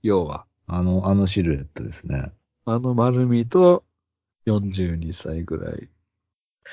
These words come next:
Speaker 2: ええ、ムロツヨシさんとかね。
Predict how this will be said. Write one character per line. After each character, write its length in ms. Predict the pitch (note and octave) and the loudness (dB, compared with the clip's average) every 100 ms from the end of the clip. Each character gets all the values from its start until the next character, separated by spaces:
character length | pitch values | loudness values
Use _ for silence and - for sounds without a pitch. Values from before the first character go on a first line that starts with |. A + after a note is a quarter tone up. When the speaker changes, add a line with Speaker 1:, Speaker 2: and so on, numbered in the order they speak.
| - - - - - - - - | -18 -16 -16 -16 -18 -20 -20 -4
Speaker 2:
え 960 | - F#2+ F#2+ F#2 F#2 F#2+ F#2 F#2 F#2 F#2 | 4 6 6 6 6 6 6 4 2 2
え、 20 | F2+ F2 F2 E2+ F2 - - - - | 2 2 2 0 -2 -6 -18 -18 -8
ム 200 | F#2+ F#2 | 2 4
ロ 180 | F2+ G2 | 6 6
ツ 220 | F#2+ G#2 | 6 6
ヨ 160 | F#2+ D#2+ | 8 6
シ 80 | - | 2
さ 240 | - D2 | 6 10
ん 100 | C#2 | 10
と 160 | C2 C#2+ | 8 4
か 140 | - | 8
ね。 340 | D#2 F#2 E2+ | 10 12 10